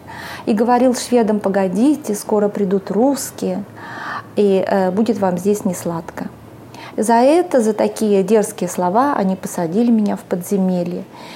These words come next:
И я здесь не брился и дал обет, что никогда не буду я брить, э, бороду и не стричь волосы,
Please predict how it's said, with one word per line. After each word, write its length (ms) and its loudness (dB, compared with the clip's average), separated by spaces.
И 60 -2
я 220 4
здесь 240 -2
не 120 4
брился 640 -2
и 60 4
дал 340 4
обет, 480 2
что 180 -6
никогда 460 2
не 120 6
буду 220 0
я 160 4
брить, 400 0
э, 360 0
бороду 480 2
и 140 -2
не 120 -2
стричь 380 -6
волосы, 500 2